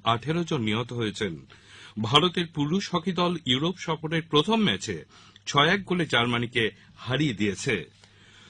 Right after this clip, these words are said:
করোনা সংক্রমণ এড়াতে মাস্ক পরুন ও ঠিকভাবে পরুন,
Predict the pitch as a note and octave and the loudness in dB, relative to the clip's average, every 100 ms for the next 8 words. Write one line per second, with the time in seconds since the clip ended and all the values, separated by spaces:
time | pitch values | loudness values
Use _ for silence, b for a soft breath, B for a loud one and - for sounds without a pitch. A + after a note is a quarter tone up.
0 | b D#3+ D#3+ A3 C4 B3 A#3+ A3 A#3+ A3+ | b 4 6 6 2 0 -2 -2 0 2
1 | G#3+ G3+ G#3+ C#3 G#2+ C3 - - G3 G#3+ | 2 2 0 2 4 2 0 -2 0 2
2 | G#3 C#3 C#3 F#3+ G3 G2 F#2 F#2 - B2+ | 0 -2 0 0 -2 -4 -6 -6 -4 0
3 | F#3+ | 2